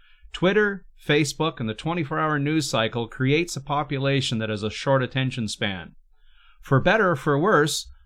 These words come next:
the politicians have to react to this, and they focus more on today's immediate issues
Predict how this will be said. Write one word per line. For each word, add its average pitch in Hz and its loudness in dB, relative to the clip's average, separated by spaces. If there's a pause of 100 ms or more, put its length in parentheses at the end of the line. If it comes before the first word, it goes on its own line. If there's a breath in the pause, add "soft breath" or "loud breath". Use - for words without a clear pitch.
the 110 -8
politicians 156 0
have 165 0
to 143 -2
react 143 0
to 123 2
this, 110 -2
and 117 -2
they 123 -2
focus 135 -4
more 151 -2
on 131 0
today's 135 -2
immediate 151 0
issues 110 -2